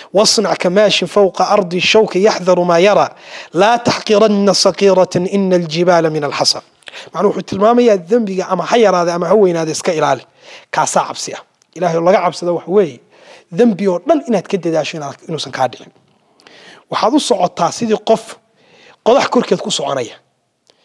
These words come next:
Oo qodax meel taala baad ku kor soconaysaa. Waad is ilaalinaysaa marka qodaxdaasi inayna ku mudin. Soo ma aragtid? Ha yaraysanin dambiga, haba yaraadee. Sababtoo ah buuraha waaweyn ee aad aragtay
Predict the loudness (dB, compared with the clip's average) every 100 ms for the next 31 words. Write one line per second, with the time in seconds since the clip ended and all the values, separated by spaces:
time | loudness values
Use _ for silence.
0 | _ -20 _ -2 -2 -4 -2 -2 2 2
1 | 2 0 -4 -4 -6 -10 -6 -6 -4 -6
2 | -6 -8 -8 -10 -2 -2 0 2 4 4
3 | 2 0 -2 -4 -10 -14 -6 0 2 2
4 | 0 -2 -4 -4 -6 -12 -14 -16 _ _
5 | _ _ _ _ _ -18 -16 -16 -20 _
6 | _ -20 -20 -20 -20 -12 -2 2 4 2
7 | 0 0 -2 -2 -2 -4 -4 -10 0 2
8 | 2 2 -2 -8 -20 _ _ _ -20 -20
9 | -20 -6 0 0 0 -2 -2 0 2 2
10 | 4 4 4 2 0 -2 -4 -10 -14